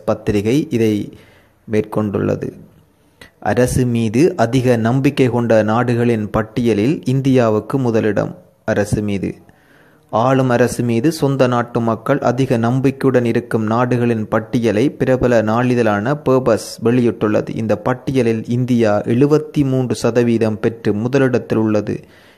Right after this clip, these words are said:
இந்தியாவில் எழுபத்தி மூன்று சதவீத மக்கள் அரசாங்கத்தின் மீது அதிக நம்பிக்கை கொண்டிருப்பதாக அந்த நாட்டு கணிப்பு மேற்கொண்டுள்ளது. இந்தியாவுக்கு அடுத்தபடியாக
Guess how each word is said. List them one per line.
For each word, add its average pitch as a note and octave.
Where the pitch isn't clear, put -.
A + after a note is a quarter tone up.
இந்தியாவில் A2+
எழுபத்தி C#3
மூன்று B2
சதவீத A#2+
மக்கள் A#2
அரசாங்கத்தின் C3
மீது A2
அதிக C3
நம்பிக்கை C3+
கொண்டிருப்பதாக A#2+
அந்த B2+
நாட்டு A#2+
கணிப்பு C3
மேற்கொண்டுள்ளது. G#2+
இந்தியாவுக்கு A2
அடுத்தபடியாக A#2